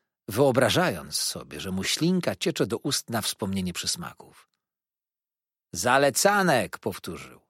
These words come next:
„Tak, kawalerów. Nikt z nią nie spaceruje, co?” „Z Peggotty?”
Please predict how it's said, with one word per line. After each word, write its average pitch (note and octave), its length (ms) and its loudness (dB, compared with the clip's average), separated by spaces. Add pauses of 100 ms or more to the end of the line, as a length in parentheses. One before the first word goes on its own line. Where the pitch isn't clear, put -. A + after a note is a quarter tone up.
(540)
„Tak, - 640 2 (220)
kawalerów. B2 800 2 (880)
Nikt D#3 260 2
z C3+ 80 0
nią E3+ 160 4
nie E3 120 4
spaceruje, E3+ 840 4
co?” D#3+ 360 0 (1080)
„Z - 120 0
Peggotty?” - 460 -4